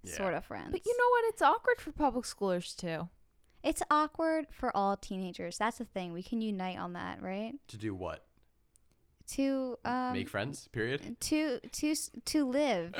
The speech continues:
Speaker 1: <laughs>
Speaker 2: right? To, um, be in high school, to be,
Speaker 1: Yeah.
Speaker 2: to
Speaker 3: Awkward to live. There's your takeaway, folks.
Speaker 2: Yes.
Speaker 1: Hey, if you guys wanna talk to any girls that are in middle school and high school and that are homeschooled, y-, there is unbelievable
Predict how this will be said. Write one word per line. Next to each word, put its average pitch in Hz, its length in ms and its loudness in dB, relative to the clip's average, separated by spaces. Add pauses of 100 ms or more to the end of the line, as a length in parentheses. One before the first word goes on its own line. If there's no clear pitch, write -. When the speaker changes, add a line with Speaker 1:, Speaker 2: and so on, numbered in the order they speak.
(140)
Speaker 1:
<laughs> 247 160 -2
Speaker 2:
right? 247 440 8
To, 262 260 4
um, 214 560 0
be 254 240 2
in 262 100 4
high 262 220 2
school, 208 240 -2
to 190 80 -6
be, 185 260 -4 (220)
Speaker 1:
Yeah. 131 160 -2 (120)
Speaker 2:
to - 140 -4
Speaker 3:
Awkward 240 380 4
to 240 120 2
live. 190 360 8
There's 208 360 2
your 202 160 6
takeaway, 190 320 2
folks. 220 40 -8 (380)
Speaker 2:
Yes. - 180 4
Speaker 1:
Hey, 202 80 2
if 98 120 0
you 135 80 4
guys 135 240 4
wanna 123 140 0
talk 110 360 2
to 98 180 -2 (440)
any 98 580 -2 (360)
girls 95 680 -2
that 90 160 0
are 90 100 2
in 87 80 0
middle 87 160 0
school 95 220 -4
and 87 80 -2
high 82 160 0
school 98 420 -2 (160)
and 87 160 -4
that 87 80 2
are 85 80 2
homeschooled, 101 480 0 (580)
y-, 104 240 -4
there 120 220 8
is 139 140 4 (680)
unbelievable 110 960 4